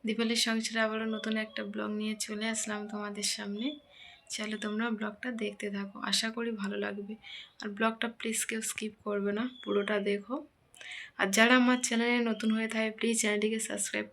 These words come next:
করে দিও, আমার পাশে থেকো, আমায় সাপোর্ট করো। আজ অনেক সকাল সকাল তোমাদের সামনে ব্লগ নিয়ে চলে এসেছি, অনেক সকাল সকাল। আর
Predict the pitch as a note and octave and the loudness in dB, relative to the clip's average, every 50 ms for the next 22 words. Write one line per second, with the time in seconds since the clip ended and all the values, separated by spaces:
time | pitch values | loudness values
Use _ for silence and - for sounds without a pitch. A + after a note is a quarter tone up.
0 | _ - G#3+ G#3+ G3+ G#3 G#3+ A3 A3 G#3+ G#3 G#3 G#3 G#3 G#3 - G3+ G3+ - G#3 | _ -4 -2 -2 0 0 0 2 2 0 0 0 -2 -2 0 0 0 0 -2 -4
1 | G3+ G#3 G#3 G#3 G#3 G#3+ G#3+ G#3 G#3 G#3 G#3 - - G3+ G3 G3+ G3+ G3 - - | -4 -4 -4 -4 -4 -4 -2 -2 -2 -4 -4 -4 -4 -4 -4 -4 -4 -4 -4 -4
2 | - G#3 C4 D4+ - - - - - - _ _ _ _ _ _ _ - - - | -4 -2 -2 -4 -4 -8 -16 -20 -20 -20 _ _ _ _ _ _ _ -20 -20 -20
3 | - - - - - - - - - - - - G#3 A3 A3 A3 A3+ A#3+ A#3+ A#3+ | -20 -18 -18 -18 -16 -18 -18 -20 -20 -6 0 2 4 4 6 6 6 6 6 4
4 | - A3+ A3 A#3 A#3+ A#3 A#3 A#3+ A#3+ A#3+ A#3+ A#3+ A#3 A#3 A3+ A3+ A3+ A3+ A3+ - | 4 4 4 4 4 2 2 0 0 -2 -2 -2 -2 0 0 2 2 2 0 0
5 | A3+ A3+ A3 A3 A3+ G#3+ G#3+ G#3+ G#3 G#3+ A3 A3 A3 A3 A3 A3 - G#3+ G#3 G#3+ | 0 0 0 0 0 0 0 0 0 0 2 0 0 0 0 -2 -2 -4 -2 -2
6 | G#3 G#3+ G#3 - - - A#3+ - - A3 A3 A3 A#3 A#3 A3+ - - - G3+ G3+ | -2 0 0 0 -2 -2 -2 -4 -2 2 4 4 4 4 2 -2 -2 -4 -4 -4
7 | G3+ G3+ G3+ G3 - G3+ G3+ G#3 A3+ A#3+ - _ _ _ _ - - - - - | -4 -4 -4 -4 -4 -4 -4 -6 -6 -8 -10 _ _ _ _ -20 -18 -14 -14 -12
8 | - - - - - - - - G#3 G#3+ G#3+ A3 | -12 -12 -14 -14 -16 -18 -2 4 4 6 6 6